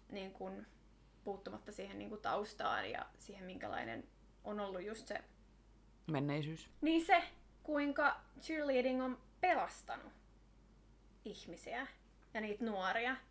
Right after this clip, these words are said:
Speaker 1: Ja kuinka ne on saanut sitä kautta just voimaa ja päässyt niistä vaikeuksista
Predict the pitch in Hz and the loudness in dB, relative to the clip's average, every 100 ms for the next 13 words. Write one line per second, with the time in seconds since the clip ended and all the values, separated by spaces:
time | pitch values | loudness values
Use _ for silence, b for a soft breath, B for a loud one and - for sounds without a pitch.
0 | - b b b 247 254 269 254 240 233 | -20 b b b 2 6 6 6 4 2
1 | 247 233 233 - 269 240 214 208 - 196 | 2 2 0 0 4 4 4 2 -2 -4
2 | 202 - - b b b - 214 254 254 | -4 -10 -16 b b b -10 6 10 10
3 | 208 202 190 196 190 202 208 208 202 202 | 8 2 -4 -4 -2 2 4 4 2 -6
4 | 185 190 - 214 220 208 - - - 226 | -8 -8 -6 2 4 2 0 -4 -4 -8
5 | 220 - | -6 -4